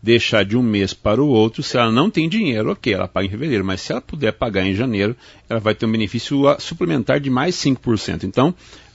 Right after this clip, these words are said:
ah, ter um desconto de dez por cento em fevereiro também não é um negócio tão ruim assim, né? Se a gente converter a taxa disso, vamos falar, em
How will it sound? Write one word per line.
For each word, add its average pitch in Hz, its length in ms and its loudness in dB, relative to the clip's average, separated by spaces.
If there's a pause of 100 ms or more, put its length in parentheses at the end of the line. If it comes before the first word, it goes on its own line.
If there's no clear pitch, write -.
ah, 104 340 4 (120)
ter 131 80 4
um 131 80 4
desconto 131 340 -2
de 147 100 -8
dez 120 520 2
por 98 180 -6
cento 110 460 -2 (200)
em - 60 -10
fevereiro 95 500 2 (240)
também 151 600 4
não 123 100 2
é 123 40 2
um 127 40 2
negócio 117 340 2
tão 127 200 0
ruim 123 300 2
assim, 82 420 -4
né? 107 260 0 (240)
Se - 140 -6
a - 20 0
gente - 140 -6
converter 110 480 -2
a 110 40 -2
taxa 113 320 -2
disso, 120 260 -4
vamos 131 180 -4
falar, 95 340 -2
em 95 340 -4